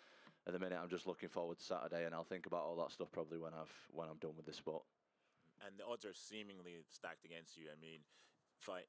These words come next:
Speaker 2: taking this fight on two weeks' notice, is defying, de-, defying the odds something that you're relishing, that prospect?
Speaker 1: I like that.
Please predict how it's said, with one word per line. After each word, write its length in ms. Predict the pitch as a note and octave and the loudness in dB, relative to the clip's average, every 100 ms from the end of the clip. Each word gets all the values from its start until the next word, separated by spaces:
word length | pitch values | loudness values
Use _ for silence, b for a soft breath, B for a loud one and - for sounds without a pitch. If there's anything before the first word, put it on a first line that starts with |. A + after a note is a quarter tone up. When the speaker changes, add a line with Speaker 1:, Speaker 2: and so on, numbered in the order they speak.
| - | -8
Speaker 2:
taking 220 | F#2+ F2 | -8 -6
this 140 | E2+ | -6
fight 220 | - E2+ - | -2 -2 -2
on 60 | E2 D#2 _ | -8 -16 _
two 180 | - E2 | -12 -10
weeks' 240 | D#2 - | -10 -12
notice, 440 | E2 D#2+ C#2+ D2 - B B B _ _ | -8 -6 -6 -8 -12 B B B _ _
is 480 | F#2+ F2 D#2 - - _ _ _ _ _ - | -6 -4 -8 -8 -10 _ _ _ _ _ -8
defying, 460 | G2+ G#2 F#2+ F#2 F#2 | -2 0 2 0 -6
de-, 80 | F#2+ F2+ - F2+ | -14 -16 -18 -18
defying 320 | F2 G2 F2+ | -6 -4 -4
the 100 | D#2+ | -4
odds 320 | D#2+ D#2 - - - | -4 -4 -10 -18 -12
something 300 | F#2 E2+ E2 | -12 -10 -8
that 120 | D#2+ | -6
you're 100 | D#2+ | -4
relishing, 460 | D#2+ E2+ E2+ F#2 F2 | -2 -2 -4 -8 -6
that 160 | F2 | -8
prospect? 400 | - E2+ - F2 - _ _ - _ - | -6 -8 -6 -10 -10 _ _ -20 _ -2
Speaker 1:
I 120 | G2 | 2
like 240 | A2 A2 A2+ | 6 4 4
that. 140 | G2 | 2